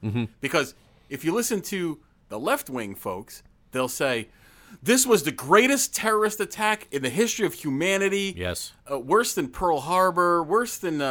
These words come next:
Speaker 2: uh, than anything that's ever happened, uh, and it's a horrible insurrection coup d'etat."
Speaker 1: Ooh.
Speaker 2: Then you have the right-wing people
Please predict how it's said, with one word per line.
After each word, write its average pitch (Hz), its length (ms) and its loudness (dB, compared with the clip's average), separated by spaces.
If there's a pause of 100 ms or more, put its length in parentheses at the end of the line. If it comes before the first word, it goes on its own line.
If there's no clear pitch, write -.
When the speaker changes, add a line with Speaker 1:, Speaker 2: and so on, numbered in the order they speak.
Speaker 2:
uh, 123 180 -6
than 127 240 -4
anything 190 360 -4
that's 156 140 -6
ever 147 180 -2
happened, 147 520 -2 (400)
uh, 117 240 -2
and 127 140 -4
it's - 140 -8
a - 80 -14
horrible 156 540 2
insurrection 143 680 -2
coup - 180 -6
d'etat." 117 440 -6 (100)
Speaker 1:
Ooh. 113 300 -12 (300)
Speaker 2:
Then 208 200 0
you 175 80 4
have 170 180 2
the 135 80 0
right-wing 147 680 2
people 107 480 -12